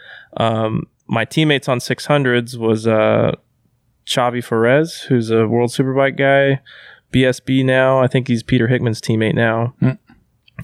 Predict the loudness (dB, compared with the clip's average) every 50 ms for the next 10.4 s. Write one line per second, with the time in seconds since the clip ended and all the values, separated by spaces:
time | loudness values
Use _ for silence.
0 | -6 -2 -2 0 0 0 0 0 0 0 0 2 2 2 0 0 -2 -4 -4 -4
1 | -2 0 2 2 2 2 2 0 0 0 0 -2 -4 -10 -14 -14 _ -6 -4 -2
2 | -2 0 0 -2 -2 -4 -4 -4 -6 -6 -6 -6 -8 -6 -4 -2 -2 -2 -2 -4
3 | -6 -8 -8 -6 -4 -4 -4 -6 -8 -12 _ -10 -6 -4 -4 -4 -4 -6 -6 -4
4 | -4 -2 -2 -2 -2 -2 0 0 0 0 0 0 -2 -4 -4 -2 -2 0 0 0
5 | 0 -2 -2 -2 0 0 0 -2 -2 -6 -10 -16 -20 -16 -14 -14 -14 -14 -14 -16
6 | -18 -20 _ _ 0 2 4 4 4 4 4 4 4 2 2 0 -4 _ _ 0
7 | 2 2 2 2 0 -2 -4 -2 0 0 0 0 0 0 0 2 2 2 2 0
8 | 0 0 0 0 -2 0 0 0 0 0 0 2 2 4 4 4 2 0 0 0
9 | 2 4 4 4 4 2 2 0 -2 0 0 0 0 0 -4 -6 -10 -18 -10 -6
10 | -4 -2 -2 -2 -2 -4 -6 -8